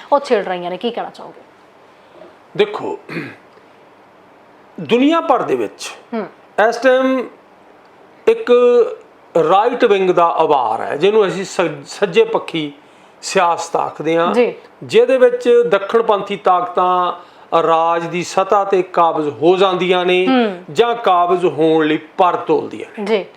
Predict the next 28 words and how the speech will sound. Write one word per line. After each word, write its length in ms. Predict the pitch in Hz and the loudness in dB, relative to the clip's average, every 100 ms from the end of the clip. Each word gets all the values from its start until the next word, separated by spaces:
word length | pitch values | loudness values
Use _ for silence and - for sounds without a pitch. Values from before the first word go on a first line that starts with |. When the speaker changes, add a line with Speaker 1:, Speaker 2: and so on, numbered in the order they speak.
| - - - - - | -20 -20 -20 -10 -4
Speaker 2:
ਅਜਿਹੀ 260 | 214 302 330 | 0 2 0
ਸਥਿਤੀ 400 | - 233 233 254 | 0 -2 0 2
ਦੇ 120 | 254 | 2
ਵਿੱਚ 320 | 254 247 254 254 254 254 247 - - - - _ 208 | 2 0 0 2 4 4 2 -2 -16 -20 -20 _ 2
ਇਹ 180 | 226 | 2
ਹੁੰਦਾ 460 | 185 170 170 190 190 | 2 0 2 2 2
ਹੈ 140 | 208 | 0
ਜਦੋਂ 680 | 202 143 185 214 226 233 233 226 - | -2 0 2 4 4 2 0 -2 -2
ਪੂੰਜੀਵਾਦ 720 | 202 208 180 226 196 170 175 | 0 0 0 2 2 2 0
ਜਿਹੜਾ 260 | 160 175 175 | 0 2 2
ਹੈ, 300 | 160 175 - - - - | 2 -2 -6 -20 -20 -2
ਆਪਣੇ 440 | 180 180 196 196 - - | 0 0 0 0 -2 0
ਆਰਥਿਕ 500 | 165 180 196 208 196 | 2 2 0 -8 -10
ਸੰਕਟ 540 | - 170 156 - 156 | -6 -4 -4 -4 -6
'ਚ 100 | - | -6
ਫਸ 320 | - - 165 - | -14 -4 -4 -2
ਜਾਂਦਾ 260 | 110 95 | -4 -6
ਹੈ। 180 | 95 - - - - - - - - - - | -14 -16 -20 -20 -20 -20 -20 -20 -20 -10 0
ਆਰਥਿਕ 440 | 190 262 - 339 | 0 0 -2 -4
ਸੰਕਟ 520 | 294 - 202 196 294 | -2 -2 -2 0 -4
'ਚੋਂ 220 | - 285 262 | 0 0 0
ਬਾਹਰ 420 | 175 170 233 277 | 2 2 2 0
ਨਿਕਲਣ 380 | 240 240 262 247 | -2 2 0 2
ਦਾ 280 | 254 254 | 0 2
ਜਦੋਂ 360 | 254 175 190 226 | 0 0 2 4
ਉਹਦੇ 220 | 233 233 | 4 2
ਕੋਲ 300 | 240 233 240 | 2 2 2
ਕੋਈ 600 | 247 240 202 220 214 196 | 0 2 2 2 -2 -4